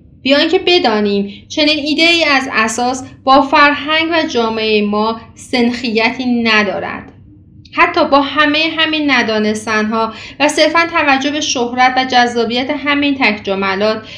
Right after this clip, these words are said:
برچسب خاصی هم به صاحبان این سخنان می‌دهیم که فلانی زن ستیز است و آن دیگری ناسیونالیست یا فمینیست. بنابراین این فرایند گزینشگری و تکثیر جملات قصار نه تنها روشنگر و آگاهی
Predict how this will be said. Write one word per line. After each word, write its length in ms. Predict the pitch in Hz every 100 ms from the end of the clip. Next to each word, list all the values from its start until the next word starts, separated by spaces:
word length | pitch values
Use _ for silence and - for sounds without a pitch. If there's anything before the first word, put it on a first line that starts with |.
| - -
برچسب 540 | 285 311 359 359 349
خاصی 400 | 339 320 320 330
هم 180 | 311 294
به 60 | 269
صاحبان 580 | 262 233 233 240 254
این 120 | 277 285
سخنان 560 | 254 247 214 208 233
می‌دهیم 460 | 254 262 262 262 240 - - -
که 120 | 349
فلانی 440 | 349 330 311 320
زن 400 | 320 202 214 214
ستیز 440 | 220 214 254 277 269
است 240 | 262 262
و 40 | 220
آن 200 | 208 202
دیگری 400 | 196 196 202 226
ناسیونالیست 840 | 208 202 202 185 185 185 208 -
یا 200 | 202 202
فمینیست. 640 | 202 190 175 160 - - - - - - - 202
بنابراین 640 | 202 196 202 208 247 262 - - -
این 160 | 339
فرایند 580 | 370 311 254 254 254 269
گزینشگری 920 | 277 233 214 220 208 214 214 196 202
و 80 | 202
تکثیر 560 | 208 240 240 - 285 302
جملات 680 | 226 202 196 190 214 214 -
قصار 560 | 180 - 208 214 214 - - 285
نه 160 | 339
تنها 340 | 381 294 254 214
روشنگر 680 | 208 208 233 196 196 196 196
و 140 | 190
آگاهی 460 | 196 196 190 190